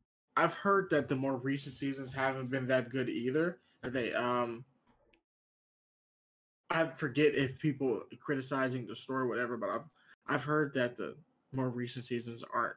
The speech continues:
good as well. That's, like, the main consensus that I've heard. I feel like your opinion that you're having right now is pretty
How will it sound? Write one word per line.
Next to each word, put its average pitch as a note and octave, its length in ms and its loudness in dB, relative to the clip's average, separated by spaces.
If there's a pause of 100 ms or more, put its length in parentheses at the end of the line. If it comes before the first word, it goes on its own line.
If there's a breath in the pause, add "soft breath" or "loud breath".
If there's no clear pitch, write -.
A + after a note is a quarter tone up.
(100)
good B2 220 -4
as A#2+ 160 -4
well. G#2+ 280 -2
That's, A#2+ 220 -2
like, A2+ 220 0
the A#2 100 -4
main A#2+ 280 -4
consensus A2+ 520 -4
that C#2 160 -4
I've - 120 -6
heard. - 300 -8 (400)
I D3 80 4
feel C#4 200 6
like G3+ 220 4
your D#3 200 4
opinion D3 420 -2
that B2+ 100 0
you're A#2 120 -2
having B2+ 200 -2
right A#2+ 160 -2
now A#2 240 -2
is - 100 -6
pretty C3 400 -2